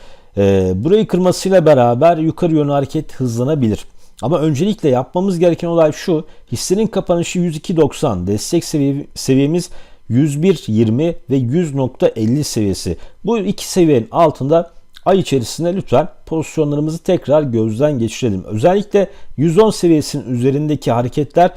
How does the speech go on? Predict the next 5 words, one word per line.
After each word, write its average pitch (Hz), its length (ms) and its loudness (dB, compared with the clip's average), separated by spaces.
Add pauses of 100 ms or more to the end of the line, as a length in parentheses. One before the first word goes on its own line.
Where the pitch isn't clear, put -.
(240)
hisseye 156 440 0
ivme 123 320 0
kazandıracaktır. 101 960 0 (320)
Yükseliş 185 420 2
trendini 160 520 0